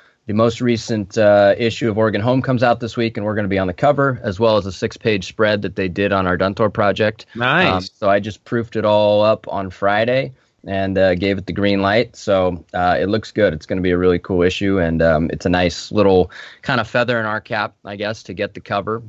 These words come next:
Speaker 1: Um,
Speaker 2: What was
Speaker 1: which
Speaker 2: your
Speaker 1: is
Speaker 2: final sales price on that? I mean,
Speaker 1: Uh, we were at, uh, three point one five million.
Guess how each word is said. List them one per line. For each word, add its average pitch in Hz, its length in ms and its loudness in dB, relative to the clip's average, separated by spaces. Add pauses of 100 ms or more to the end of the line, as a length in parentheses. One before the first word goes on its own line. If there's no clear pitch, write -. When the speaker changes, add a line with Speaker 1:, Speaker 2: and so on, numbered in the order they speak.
(100)
Speaker 1:
Um, 87 320 -4
Speaker 2:
What 107 120 -2
was 262 120 -4
Speaker 1:
which 98 40 2
Speaker 2:
your 165 140 0
Speaker 1:
is 92 60 -4
Speaker 2:
final 139 300 0
sales 123 300 0
price 107 220 -4
on 104 140 -8
that? 95 180 -12 (360)
I 120 40 -12
mean, 104 240 -4
Speaker 1:
Uh, 110 400 2
we 120 160 0
were 120 240 4
at, 107 280 2
uh, 101 180 4
three 127 180 -2
point 123 240 -2
one 110 180 0
five 95 420 0
million. 71 380 -6